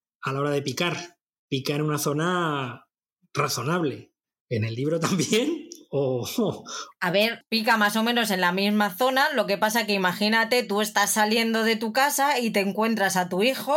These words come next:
Speaker 2: mm, con toda la boca puesta en el pecho de la señora.
Speaker 1: ¿Tiene hambre? ¿Tiene hambre? O sea, no.
Speaker 2: Pues a lo mejor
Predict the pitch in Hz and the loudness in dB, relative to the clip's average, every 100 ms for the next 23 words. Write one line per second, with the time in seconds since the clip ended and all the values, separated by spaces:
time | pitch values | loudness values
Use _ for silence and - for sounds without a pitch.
0 | 349 220 214 202 - 196 202 180 220 240 | 0 0 0 0 0 0 0 0 0 4
1 | 254 262 262 269 247 269 269 285 277 208 | 6 4 2 2 2 0 2 2 2 2
2 | 190 185 233 214 240 226 180 175 160 190 | 2 0 0 2 2 2 2 0 0 2
3 | 185 143 - - - - - 151 147 123 | 2 -2 -10 -10 -4 -4 -2 -2 0 -2
4 | 110 151 - - - 120 110 107 165 - | -2 -4 -4 -6 -2 0 0 0 -2 -6
5 | _ - 117 101 98 104 107 107 107 98 | _ -8 -6 -4 -6 -4 -4 -4 -6 -8
6 | - _ _ 202 202 196 208 214 208 185 | -14 _ _ 0 2 2 2 2 0 0
7 | 240 285 302 - | 0 2 -2 -8